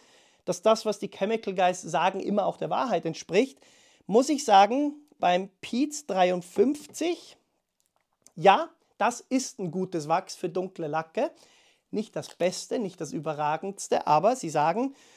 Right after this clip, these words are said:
es ist von den Inhaltsstoffen her so, dass es auf Schwarz gut funktioniert. Wobei ich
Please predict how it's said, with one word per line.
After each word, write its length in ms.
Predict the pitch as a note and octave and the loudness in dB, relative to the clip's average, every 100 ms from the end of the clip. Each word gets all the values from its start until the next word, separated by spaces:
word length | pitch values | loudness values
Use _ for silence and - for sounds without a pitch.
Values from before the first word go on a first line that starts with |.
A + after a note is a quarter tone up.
| _ _ - | _ _ -12
es 100 | C#3+ | -4
ist 140 | F3 - | -4 0
von 100 | G#3 | -2
den 120 | G3 | 0
Inhaltsstoffen 680 | G3+ G3+ - - F#3+ - F#3 | 4 2 2 2 2 2 -2
her 180 | F3 E3 | 0 2
so, 340 | E3+ F3+ G3 - | 4 4 2 -2
dass 160 | F3 | -4
es 80 | E3 | 0
auf 120 | E3 | -4
Schwarz 400 | - E3 D#3 - | -2 2 2 0
gut 160 | - E3 | -10 -10
funktioniert. 540 | - D3+ - D#3+ A#3+ | -6 -8 -6 -4 0
Wobei 380 | A#3 G3 G3 A3+ | 0 0 2 4
ich 380 | D#4+ - C4+ - | 2 0 -4 -6